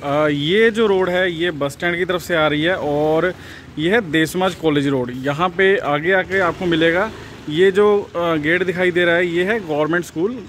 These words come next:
गवर्नमेंट स्कूल नंबर सात। एक ही स्कूल है और इसके आ-, साथ दो दुकानें छोड़ के ये अंदर गली जा रही है, जिसे, जिसमें हमें अंदर जाना है। और अगर मैं दूसरी तरफ की बात करूँ तो ये रोड रेलवे स्टेशन से आ रही है। रेलवे स्टेशन से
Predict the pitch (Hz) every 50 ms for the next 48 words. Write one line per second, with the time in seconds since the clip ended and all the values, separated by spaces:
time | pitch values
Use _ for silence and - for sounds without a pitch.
0 | - - 170 151 139 156 156 160 190 202 - - 180 185 180 185 185 180 156 -
1 | 151 127 120 - - - - - - - - - - - - 156 160 156 180 214
2 | 208 - 226 220 214 208 208 220 247 - - - - - - - - 151 165 190
3 | 208 240 214 - - - 247 240 240 226 220 - 220 214 214 185 196 202 202 214
4 | 202 208 196 196 165 196 190 185 180 190 196 202 208 214 214 196 208 185 165 160
5 | 160 175 180 170 180 170 165 165 160 175 190 185 156 156 151 185 196 202 202 185
6 | 170 147 147 170 196 208 190 185 180 175 165 165 156 165 160 165 170 156 156 165
7 | 185 208 196 - - - - - - 160 170 185 208 220 220 233 233 233 202 180
8 | 190 180 185 208 220 214 185 208 214 202 185 180 180 190 202 185 202 190 175 175
9 | 175 175 190 190 180 175 165 160 175 - - 185 151 185 185 165 185 175 165 170
10 | 175 180 165 165 160 160 180 180 - 190 180 160 180 180 165 185 180